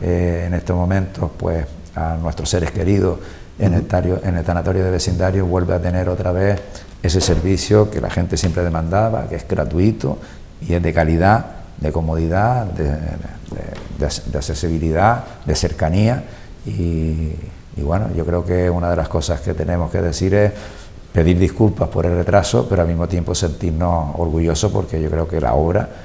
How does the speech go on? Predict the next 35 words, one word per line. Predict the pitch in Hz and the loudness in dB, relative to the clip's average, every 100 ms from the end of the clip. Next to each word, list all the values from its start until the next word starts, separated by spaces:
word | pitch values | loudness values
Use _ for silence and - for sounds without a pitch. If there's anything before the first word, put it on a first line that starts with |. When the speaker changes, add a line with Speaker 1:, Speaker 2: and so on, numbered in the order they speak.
| - - - | -18 -20 -6
Speaker 1:
está | 78 69 87 | -6 -2 0
a | 82 | 2
la | |
altura | 80 78 90 85 | 0 0 0 0
de | 90 87 | 0 0
lo, | 101 92 85 82 | 0 0 0 -2
lo | 82 | -2
que | |
los | 80 82 | -2 -2
ciudadanos | 82 80 80 82 78 67 | -2 0 0 0 -2 -2
demandaban. | 80 76 73 85 113 | -2 -2 0 2 2
Tenemos | 85 78 78 71 | 2 -2 -2 -2
ahora | 78 | -2
en | 78 | -2
este | 78 82 | -2 -4
momento | 78 82 87 - 110 107 - - - - | -2 -2 -2 -2 -2 -2 -12 -16 -18 -4
uno | 92 87 | 0 2
de | 87 | 2
los | 82 | 0
tanatorios | - 87 85 101 117 104 | 0 0 2 2 2 0
que | 80 | 0
cumple | 98 87 80 | 0 0 -2
al | |
cien | - 87 | -2 -4
por | 76 90 | -4 -4
cien | - 117 | -2 -2
con | - 78 76 76 78 - | -2 -4 -4 -6 -8 -6
las | 73 | -4
exigencias | 76 78 78 85 - 87 | -4 -4 -2 -2 -2 -2
de, | 85 85 85 82 | -2 -2 -4 -4
de | 82 | -4
la | 82 | -2
ley | 87 | -2
de | 82 | -2
sanidad | 80 85 90 113 | -2 0 2 0